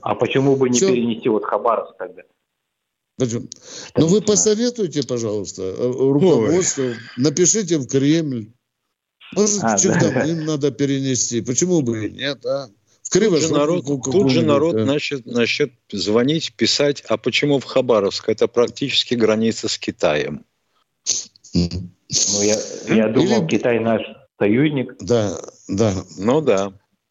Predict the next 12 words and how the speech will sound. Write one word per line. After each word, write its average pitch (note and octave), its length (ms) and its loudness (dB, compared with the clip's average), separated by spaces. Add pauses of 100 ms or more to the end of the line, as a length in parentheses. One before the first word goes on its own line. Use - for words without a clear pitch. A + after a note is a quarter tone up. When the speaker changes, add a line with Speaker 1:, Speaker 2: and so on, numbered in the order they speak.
(600)
Speaker 2:
Дорогой C3 460 4
мой E3+ 200 -2
человек, C3+ 460 0 (160)
осторожненько, C3 920 0
очень G#3 600 2
осторожненько G#2+ 920 -2
к - 100 -4
этому A#2 320 -2
целованию C3 580 0
в A#2 40 -4
засос A2 420 -2
относитесь. G2 800 -8